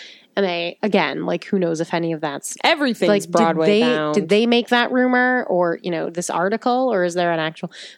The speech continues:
Speaker 1: but, you know, we were talking about it on the train, and I was like, "If it came in the spring, I don't, I wouldn't see it again."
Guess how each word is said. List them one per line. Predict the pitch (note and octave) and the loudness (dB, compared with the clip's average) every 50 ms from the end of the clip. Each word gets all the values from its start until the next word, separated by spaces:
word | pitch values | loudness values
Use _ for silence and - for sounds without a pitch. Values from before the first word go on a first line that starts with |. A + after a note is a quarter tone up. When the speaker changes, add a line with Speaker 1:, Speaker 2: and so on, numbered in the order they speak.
| _ _ | _ _
Speaker 1:
but, | - A3 A#3 C4 C#4 | 0 0 0 -2 -2
you | A3 B3 | -2 0
know, | A#3+ G#3 F3+ F#3 | 0 0 0 0
we | G3+ G3+ G#3 G#3+ | -2 -2 0 0
were | A3+ | 0
talking | G#3+ - A3+ A#3 A3+ | 0 0 0 0 0
about | A#3+ A3+ A3+ | 0 0 0
it | A3 A3 G#3+ | 0 0 0
on | G#3 | 0
the | G#3+ | -2
train, | G#3+ - C4 C4 B3+ A3 | -2 -2 -2 -2 0 -2
and | G3 F#3+ | -2 -4
I | F#3 | -4
was | F#3+ F#3 | -4 -4
like, | - F#3 F3+ - - | -4 -4 -4 -6 -8
"If | A3 - - | -10 -8 -8
it | A3+ - | -8 -8
came | - - A3+ A#3 A#3+ B3 | -8 -6 -4 -2 0 0
in | B3+ A#3+ A3 | 0 0 -2
the | G#3+ | -2
spring, | G#3 - - - A#3+ B3 A#3+ G#3+ G3 G3 F#3+ - _ _ _ _ _ _ _ _ _ _ _ - | -4 -4 -4 -2 0 0 0 0 -2 -4 -6 -10 _ _ _ _ _ _ _ _ _ _ _ -6
I | F3+ G3+ A3 | -4 -2 0
don't, | A3+ A#3 A#3 G#3+ | 0 0 0 0
I | G#3 G#3+ | 0 0
wouldn't | A#3 B3 A#3+ A3 G3+ | 0 0 0 0 -2
see | - - - C4 B3+ | -4 -2 0 2 2
it | G#3 F3+ | 2 2
again." | E3 - - - - - G3+ | 0 -2 -6 -6 -6 -8 -8